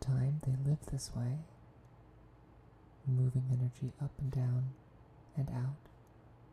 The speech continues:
but from a steady, constant spot.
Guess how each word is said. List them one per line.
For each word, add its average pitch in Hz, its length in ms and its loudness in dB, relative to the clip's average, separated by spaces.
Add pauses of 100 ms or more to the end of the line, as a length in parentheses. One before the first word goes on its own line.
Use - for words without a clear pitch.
(880)
but - 120 -10
from 127 160 0
a 123 60 2
steady, - 800 -4 (1600)
constant 135 540 -4
spot. 147 360 -4